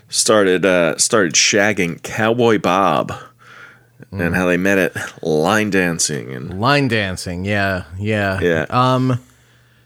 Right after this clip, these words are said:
Speaker 2: the thing, so the thing is with the s-,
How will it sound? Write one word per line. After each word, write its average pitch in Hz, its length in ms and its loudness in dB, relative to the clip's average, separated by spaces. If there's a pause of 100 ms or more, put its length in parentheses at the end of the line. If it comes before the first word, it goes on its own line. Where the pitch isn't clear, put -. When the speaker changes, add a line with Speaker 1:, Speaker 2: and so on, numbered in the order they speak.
(140)
Speaker 2:
the 190 100 4
thing, 254 400 0
so - 180 0
the 190 140 2
thing 226 360 0
is 107 720 0
with 110 240 -2
the 110 360 0
s-, - 580 -10